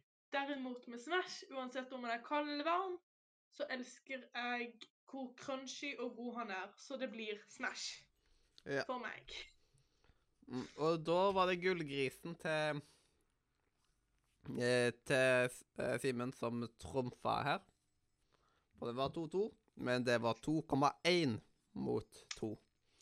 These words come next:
Speaker 1: Ah, søren.
Speaker 2: Så da har Simen brukt opp sin gullgris, eh, mens, eh,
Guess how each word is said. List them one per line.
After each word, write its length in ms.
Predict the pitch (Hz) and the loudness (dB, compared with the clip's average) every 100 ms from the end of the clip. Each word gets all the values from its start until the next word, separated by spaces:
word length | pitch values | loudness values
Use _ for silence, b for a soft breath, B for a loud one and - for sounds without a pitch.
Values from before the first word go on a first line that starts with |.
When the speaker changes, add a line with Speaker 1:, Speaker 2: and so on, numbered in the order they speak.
| - | -4
Speaker 1:
Ah, 920 | 302 285 269 262 240 240 240 226 240 240 B B _ _ | 0 2 2 0 -2 -6 -8 -4 -6 -6 B B _ _
søren. 760 | - - 254 233 220 208 208 208 - _ _ - B B B _ _ _ _ _ _ _ _ _ _ _ _ _ - - _ _ - _ _ _ _ - | -14 0 2 2 0 -6 -10 -12 -20 _ _ -20 B B B _ _ _ _ _ _ _ _ _ _ _ _ _ -20 -20 _ _ -20 _ _ _ _ -14
Speaker 2:
Så 200 | - 123 | -6 0
da 200 | 135 135 | 2 4
har 160 | 117 | 4
Simen 420 | - 160 151 147 139 | 2 -2 0 0 -2
brukt 240 | 127 - | -6 -6
opp 120 | 117 | -8
sin 260 | - 127 127 | -4 -4 -2
gullgris, 760 | 135 131 135 175 196 - - 147 | -2 -2 -4 -4 -4 -10 -14 -8
eh, 560 | 147 139 139 139 135 | -4 -4 -2 -2 -4
mens, 600 | 131 127 127 - - - | -4 -4 -4 -8 -14 -4
eh, 500 | 123 120 120 120 117 | 0 2 2 2 -2